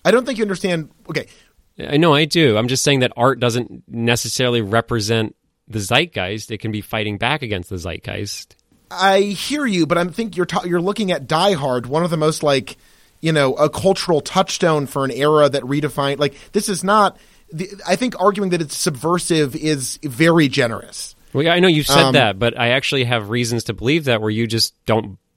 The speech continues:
Speaker 2: you just don't believe it. So I don't, I mean, that's fine. You don't have to believe it. I am the professor. I'm wearing the hat. I'm not wearing the hat,
Speaker 1: I,
Speaker 2: but
Speaker 1: I found a quote
Speaker 2: I'm
Speaker 1: where, where
Speaker 2: imagining
Speaker 1: the,
Speaker 2: the
Speaker 1: the,
Speaker 2: hat.
Speaker 1: the screenwriter describes John McClane as a pussy, as his, as his, <laughs> like,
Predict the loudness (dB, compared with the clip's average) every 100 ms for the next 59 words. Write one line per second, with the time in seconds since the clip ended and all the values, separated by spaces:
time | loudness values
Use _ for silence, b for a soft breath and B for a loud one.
0 | _ -6 -2 -2 -2 -4 -4 -2 2 2
1 | 0 -8 -2 0 0 -2 -2 0 2 0
2 | 0 0 2 0 0 -2 0 -4 -4 -6
3 | -2 -2 -2 -2 -2 -2 -2 -4 -4 -6
4 | -4 -4 -2 -2 -2 -4 -4 -2 -2 -6
5 | _ _ _ _ -6 -4 -4 -6 -8 -4
6 | -2 0 0 0 0 0 4 2 4 2
7 | 2 2 2 0 -2 -4 -4 -4 -4 -2
8 | 0 2 2 2 -2 0 2 2 0 -2
9 | -2 -2 -2 2 0 0 -2 -2 -2 -4
10 | -6 -6 -6 -6 -8 -6 -2 0 0 -4
11 | -6 -2 0 0 -2